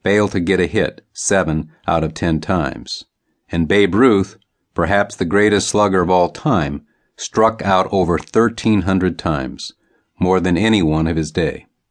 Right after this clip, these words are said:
Number two, seek forgiveness from God and your spouse. A wife writes,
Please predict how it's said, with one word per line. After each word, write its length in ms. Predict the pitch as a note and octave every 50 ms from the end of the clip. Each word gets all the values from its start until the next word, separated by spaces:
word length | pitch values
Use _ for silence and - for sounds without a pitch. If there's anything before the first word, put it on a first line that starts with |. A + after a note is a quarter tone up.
| _ _ _ _ _ _ _ _ _ _ _ _ _ _ - _ _ - - - -
Number 260 | - G2+ G#2 G#2+ A2 A2
two, 460 | G#2+ - - C3 A2 E2 C2 - - _ _ _ _ _ _ -
seek 300 | - - - C3 C3 -
forgiveness 500 | - - G2 F#2+ A#2 B2 A#2+ B2+ A2+ -
from 220 | - A2 G2 F#2+
God 300 | D#2+ F#2 F2+ F2+ F2+ F2+
and 120 | F2 E2+
your 120 | E2+ E2+ E2
spouse. 720 | - - - - F2 D#2 C2 A#1 - - - - - - _ _ _ _ _ _ _ _ _ _ _ _ _ _ _ _ _ _ _ _ _ _
A 100 | - F2+
wife 320 | F2+ F#2 G#2 G#2+ G#2 - -
writes, 480 | F2+ F2 F2 E2+ - - - - -